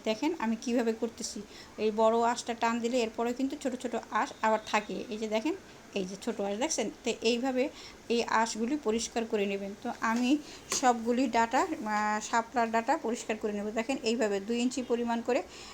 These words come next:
আমি এক একটা টুকরা করে নিছি। প্রয়োজনে আপনারা আরও বড় টুকরাও করতে পারেন, সমস্যা নাই, এবং ছোট টুকরাও করতে পারেন। তো আমার সবগুলা শাপলার ডাঁটা পরিষ্কার করা হয়ে গেছে। এখন আমি এই ডাঁটাগুলা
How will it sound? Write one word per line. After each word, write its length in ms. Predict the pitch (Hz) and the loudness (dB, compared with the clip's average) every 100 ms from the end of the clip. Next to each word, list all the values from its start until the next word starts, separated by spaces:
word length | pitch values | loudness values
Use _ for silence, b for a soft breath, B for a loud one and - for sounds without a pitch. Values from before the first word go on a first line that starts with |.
| B | B
আমি 260 | 226 240 381 - | 0 2 2 2
এক 140 | 226 220 | -2 -2
একটা 200 | 226 226 247 | -2 -2 -2
টুকরা 260 | 240 226 | 0 0
করে 200 | 220 208 | 0 -2
নিছি। 260 | 214 - 226 - | -4 -6 -6 2
প্রয়োজনে 380 | 247 247 262 | 2 4 2
আপনারা 320 | 247 - 247 247 | 2 2 2 2
আরও 220 | 220 208 | 2 2
বড় 180 | 220 220 | 2 0
টুকরাও 300 | 240 233 226 | -2 -2 -2
করতে 260 | 226 220 247 | -2 -4 -2
পারেন, 240 | 240 370 - | 0 0 -2
সমস্যা 340 | 220 220 254 | -2 -2 0
নাই, 140 | 247 339 B B B - | 0 -2 B B B 0
এবং 220 | 220 220 226 | 2 2 0
ছোট 160 | 262 | 0
টুকরাও 340 | 262 240 233 208 | 0 0 0 0
করতে 260 | 208 208 | -2 -4
পারেন। 180 | 202 202 202 | -4 -4 -2
তো 60 | |
আমার 220 | 233 226 233 | 0 0 -2
সবগুলা 500 | - 220 220 247 247 | -2 -2 0 0 0
শাপলার 440 | - 220 247 220 | 0 -2 0 2
ডাঁটা 260 | 220 220 277 | 2 2 2
পরিষ্কার 440 | 226 233 - 226 | 0 -4 -4 -4
করা 220 | 226 220 | 0 0
হয়ে 240 | 220 220 233 | 2 2 2
গেছে। 300 | 262 359 403 B B B B | 2 0 -2 B B B B
এখন 400 | - 240 - 285 294 | 0 2 2 0 2
আমি 300 | 220 220 214 | 2 2 0
এই 240 | 233 226 254 220 | 2 2 2 4
ডাঁটাগুলা 600 | 208 226 220 226 302 | 4 4 0 0 0